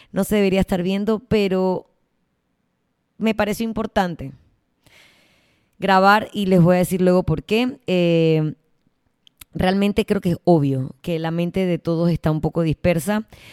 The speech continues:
Tenía otro tema para grabar el día de hoy y sinceramente, ahora que lo estaba como que releyendo, dije, "Man, esto no le va a importar a nadie ahora mismo". <laughs> Eh, o sea,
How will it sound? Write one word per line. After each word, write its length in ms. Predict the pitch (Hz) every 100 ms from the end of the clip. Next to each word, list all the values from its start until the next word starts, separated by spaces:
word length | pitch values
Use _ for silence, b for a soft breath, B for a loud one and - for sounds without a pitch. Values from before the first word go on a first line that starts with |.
| B
Tenía 320 | - 185 185 -
otro 280 | 214 226 208
tema 460 | 202 185 175 170 -
para 160 | 156
grabar 320 | 160 156 160
el 140 | 170 170
día 180 | 175 165
de 120 | 156
hoy 240 | 156 165 156
y 100 | 147
sinceramente, 880 | 156 160 165 170 170 185 180 170 - _
ahora 180 | 165 165
que 80 | 175
lo 80 | 170
estaba 300 | 160 151 156
como 220 | 170 156
que 100 | 151
releyendo, 800 | 156 156 151 151 170 170 185 196
dije, 340 | 151 160 156
"Man, 300 | - 165 156
esto 200 | 135 -
no 100 | 156
le 100 | 170
va 40 | 175
a 40 |
importar 340 | 175 170 175 175
a 60 |
nadie 200 | 175 170
ahora 140 | - 165
mismo". 400 | 151 123 - -
<laughs> 80 | _ _ _ _ _ _ B B B B B B -
Eh, 540 | 196 196 185 180 165 -
o 160 | 185
sea, 520 | - 180 160 156 -